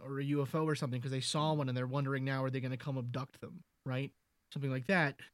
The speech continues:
Um, to me, it would seem to be, right, so some people would, would tell these people, "Well, you know, you should get,"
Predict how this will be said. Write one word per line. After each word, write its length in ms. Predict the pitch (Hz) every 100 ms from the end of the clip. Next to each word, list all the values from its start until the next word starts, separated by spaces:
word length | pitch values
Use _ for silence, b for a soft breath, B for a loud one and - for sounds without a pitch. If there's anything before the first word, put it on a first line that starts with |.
| _ _ -
Um, 320 | 131 135 135
to 100 | -
me, 260 | 165 185 226
it 40 | 190
would 140 | 165
seem 260 | - 160 147
to 140 | 151
be, 480 | 127 131 127 123 120 -
right, 180 | 143
so 100 | 135
some 280 | 139 - 202
people 280 | 175 151 143
would, 260 | 135 123 135
would 140 | 139
tell 140 | 139 139
these 180 | 135
people, 260 | 123 127 131
"Well, 180 | 123 123
you 100 | 123
know, 120 | 120
you 160 | 113 117
should 260 | - 107
get," 180 | 123 208